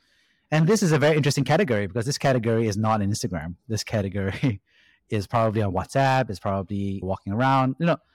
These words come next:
like, I think there's a very interesting online and offline channel mix that has to be done. So I really respect the founder for, I think, cracking the code in the various markets and localizing the campaigns using local celebrities and influencers to kind of, like, get there.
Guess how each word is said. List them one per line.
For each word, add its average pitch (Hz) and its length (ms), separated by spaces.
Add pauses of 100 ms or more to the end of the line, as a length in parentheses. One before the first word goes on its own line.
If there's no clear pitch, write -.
(220)
like, 151 120
I 165 40
think 196 120
there's 139 120
a 113 60
very 120 280
interesting 107 520 (100)
online 101 360
and 92 120
offline 92 440 (200)
channel 101 300
mix 92 320
that 87 120
has 90 220
to - 60
be 90 100
done. 87 340
So - 140
I 107 160
really 160 180
respect 120 380
the - 40
founder 95 380
for, 90 320 (380)
I 107 60
think, 110 120
cracking 101 280
the 85 60
code 90 480
in 95 120
the 87 60
various 92 300
markets 87 640 (120)
and 117 140
localizing 120 500
the 98 60
campaigns 95 720 (560)
using 104 280
local 101 260
celebrities 95 800
and 90 220
influencers 90 1000
to 87 120
kind 95 200
of, 82 60
like, 82 160 (260)
get 87 220
there. 87 300